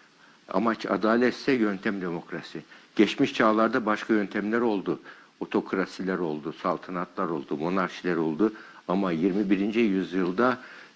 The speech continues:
e, mevcut sistemler içerisinde adaleti en iyi sağlanabilecek sistem, demokratik sistemler.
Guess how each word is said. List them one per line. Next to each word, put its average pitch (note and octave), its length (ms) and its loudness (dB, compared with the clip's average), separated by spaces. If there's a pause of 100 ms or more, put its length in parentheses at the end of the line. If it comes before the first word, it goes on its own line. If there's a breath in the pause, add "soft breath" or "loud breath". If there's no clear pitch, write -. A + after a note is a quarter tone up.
e, E2 60 2
mevcut F#2+ 540 2
sistemler G#2 540 0
içerisinde F#2+ 720 -4 (400 loud breath)
adaleti G2 500 0
en A2 80 2
iyi G#2 180 4
sağlanabilecek F#2+ 840 -2
sistem, - 420 -2 (340 loud breath)
demokratik F#2 520 0
sistemler. G2+ 640 -2